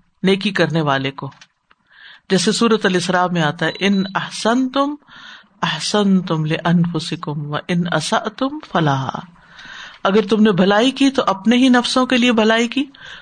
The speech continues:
اور اگر تم نے برا کیا تو بھی اپنے ہی لیے کیا۔ جیسے آتا نا، "ومن شکر فانما یشکر لنفسہ ومن اساء فعلیہا"، اور جو برا کرے گا تو اس کا وبال بھی اسی پہ پڑے گا۔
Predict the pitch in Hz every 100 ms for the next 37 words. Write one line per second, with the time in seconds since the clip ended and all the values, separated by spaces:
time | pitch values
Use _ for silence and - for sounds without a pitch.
0 | - 202 202 202 196 190 185 175 170 185
1 | 185 202 196 196 196 180 175 - 170 160
2 | 143 139 135 123 127 - _ _ _ _
3 | _ _ _ _ _ _ _ 175 170 180
4 | 160 190 208 214 175 180 170 - 208 185
5 | 170 170 147 160 160 151 147 156 165 175
6 | 247 370 - _ - - 277 294 285 -
7 | 160 156 - _ - - - - - 226
8 | 262 320 - 220 - 269 302 320 247 240
9 | 220 214 208 269 233 165 143 - 202 180
10 | 208 190 196 233 277 277 294 294 330 -
11 | - - - - _ _ _ - 240 220
12 | 233 196 175 175 180 175 233 240 190 -
13 | 175 156 147 123 -